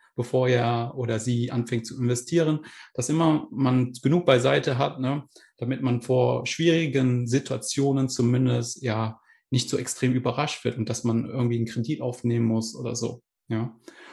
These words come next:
Und, ähm, das hat mir tatsächlich geholfen, erstmal in den jungen Jahren, wo ich dann, ähm,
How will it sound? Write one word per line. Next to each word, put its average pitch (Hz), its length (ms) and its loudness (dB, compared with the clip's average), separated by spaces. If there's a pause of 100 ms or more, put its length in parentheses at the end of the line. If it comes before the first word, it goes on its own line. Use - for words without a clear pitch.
(140)
Und, 117 600 2
ähm, 113 540 0
das 143 180 2
hat 226 140 0
mir 165 120 4
tatsächlich 127 440 -2
geholfen, 139 580 0
erstmal 123 320 -2
in 117 60 0
den 110 140 0
jungen 139 260 0
Jahren, 135 340 0
wo 117 100 2
ich 117 80 0
dann, 113 400 -2
ähm, 113 360 -6